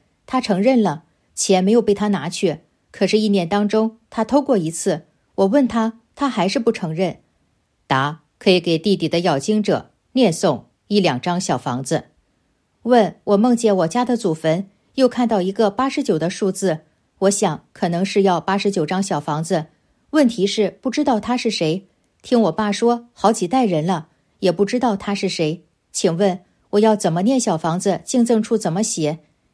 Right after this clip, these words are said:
因为不知道是谁，我怕写错了惹麻烦。”答：“可以写自己的要经者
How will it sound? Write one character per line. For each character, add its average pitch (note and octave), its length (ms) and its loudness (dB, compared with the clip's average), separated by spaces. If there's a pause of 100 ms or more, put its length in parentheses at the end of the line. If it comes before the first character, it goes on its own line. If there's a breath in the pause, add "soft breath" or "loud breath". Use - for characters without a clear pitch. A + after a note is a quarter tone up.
因 C#4 180 2
为 C4+ 140 4
不 B3 140 0
知 C#4 120 0
道 C4+ 160 0
是 G3+ 160 -2
谁， E3 360 -4 (260)
我 F3+ 120 0
怕 G3 180 -2
写 F#3 180 0
错 A3 220 -2
了 F#3 200 0
惹 F3+ 160 -2
麻 D3 220 -6
烦。” F#3+ 280 -4 (600)
答 C3 340 -4 (260)
：“可 - 120 -2
以 F#3+ 140 6
写 F#3+ 260 0
自 G3 200 -2
己 E3 120 -6
的 E3 120 0
要 D#3 160 0
经 A3 240 0
者 D#3+ 300 -4